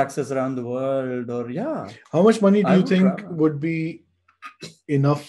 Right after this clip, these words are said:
Speaker 2: for you? This is another question I'm stealing from a podcast. Uh, how much
Speaker 1: Yeah.
Speaker 2: money do you think would be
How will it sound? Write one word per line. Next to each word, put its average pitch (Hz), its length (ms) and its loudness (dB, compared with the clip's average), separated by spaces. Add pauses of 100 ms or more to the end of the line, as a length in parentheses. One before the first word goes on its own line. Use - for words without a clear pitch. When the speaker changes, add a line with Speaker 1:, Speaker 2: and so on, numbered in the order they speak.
Speaker 2:
for 151 140 8
you? 135 440 4 (100)
This 131 120 -2
is 143 80 2
another 135 560 2 (360)
question 120 380 -6
I'm 117 100 -4
stealing 120 340 -6
from 120 160 -6
a 110 40 -8
podcast. 107 380 -10 (440)
Uh, 151 300 4
how 165 180 4
much 202 180 6
Speaker 1:
Yeah. 175 120 -2
Speaker 2:
money 180 160 4
do 160 120 -4
you 165 180 2
think 156 420 -4
would 143 140 -2
be 135 140 0